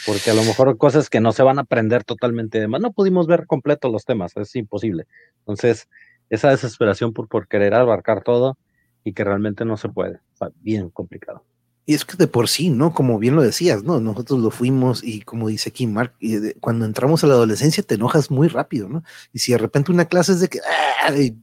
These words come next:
Speaker 2: y ya, ¿no? Y que también influye el maestro, ¿no? De repente influye mucho el docente, de repente hemos platicado aquí, algunos terminan como que aborrecidos de ciertas materias o cierto deporte,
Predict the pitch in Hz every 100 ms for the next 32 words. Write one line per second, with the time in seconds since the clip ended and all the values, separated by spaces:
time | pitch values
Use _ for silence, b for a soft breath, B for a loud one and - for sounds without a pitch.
0 | _ 120 110 120 151 147 139 135 - B
1 | B 156 - 147 147 147 170 160 151 220
2 | 220 160 135 127 131 247 147 127 180 139
3 | 117 - 120 151 123 120 - 123 127 127
4 | 139 139 156 120 107 120 117 117 123 B
5 | B B B 117 107 110 117 120 131 120
6 | 110 101 107 123 - 113 107 113 117 -
7 | 120 120 104 110 104 117 123 - 107 113
8 | 120 123 - 110 104 104 101 104 104 120
9 | 120 110 101 113 - 123 107 - 113 113
10 | - 110 - 117 101 - 120 - 131